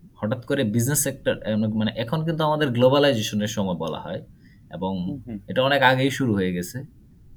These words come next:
Speaker 1: এবং এখন বিজনেস সেক্টরটা সবচেয়ে বেশি ফাস্টেস্ট গ্রোয়িং একটা সেক্টর। মানে এখন সবকিছুতে, এখন যেহেতু মানে প্রত্যেকটা দেশ আস্তে আস্তে ফ্রি ইকোনমির দিকে মুভ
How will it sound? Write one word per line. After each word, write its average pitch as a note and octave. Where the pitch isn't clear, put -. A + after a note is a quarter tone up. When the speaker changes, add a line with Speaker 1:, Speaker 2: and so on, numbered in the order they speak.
Speaker 1:
এবং A#2
এখন C#3+
বিজনেস D3+
সেক্টরটা D3+
সবচেয়ে -
বেশি C#3
ফাস্টেস্ট D3
গ্রোয়িং A2+
একটা -
সেক্টর। -
মানে C#3+
এখন F3
সবকিছুতে, -
এখন D3+
যেহেতু D3+
মানে G2+
প্রত্যেকটা -
দেশ A2+
আস্তে -
আস্তে B2+
ফ্রি C3+
ইকোনমির B2
দিকে A#2
মুভ G2+